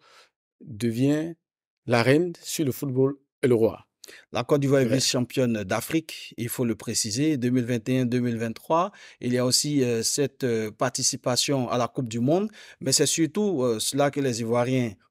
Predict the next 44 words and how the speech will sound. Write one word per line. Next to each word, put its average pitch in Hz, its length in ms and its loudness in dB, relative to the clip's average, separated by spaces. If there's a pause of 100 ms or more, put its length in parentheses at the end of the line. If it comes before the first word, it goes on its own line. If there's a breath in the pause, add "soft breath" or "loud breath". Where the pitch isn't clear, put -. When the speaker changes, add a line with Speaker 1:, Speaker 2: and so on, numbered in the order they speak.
(160)
Speaker 2:
ont 147 120 2
noté. 143 480 2 (460)
On 123 100 -2
a 127 80 0
participé 131 360 0
à 139 40 6
la 120 120 2
Coupe 110 160 -6
du 110 100 -4
Monde, 139 260 2
mais 113 140 -2
on 110 140 0
a 113 60 0
été 120 200 -4
très 147 240 -4
vite 139 300 -4
éliminé. 104 600 -4 (300)
Qu'est-ce 180 160 0
qui 151 100 2
n'a 120 120 0
pas 120 120 -4
marché ? 104 460 -8 (640 loud breath)
Speaker 1:
Écoutez, 165 520 2
euh, 143 240 2
il 156 60 0
faut 185 160 -4
regarder 143 340 2
la 131 120 2
qualité 139 380 -2
de 135 60 0
la 120 100 2
prestation, 135 720 -4 (160)
parce - 160 -10
que - 80 -2
la 123 100 0
Coupe 147 220 -6
du 135 100 -2
Monde, 156 320 2
c'est 139 160 -2
le 127 80 4
rendez-vous 135 400 2
des 135 120 4
grandes 135 180 2
nations. 113 300 2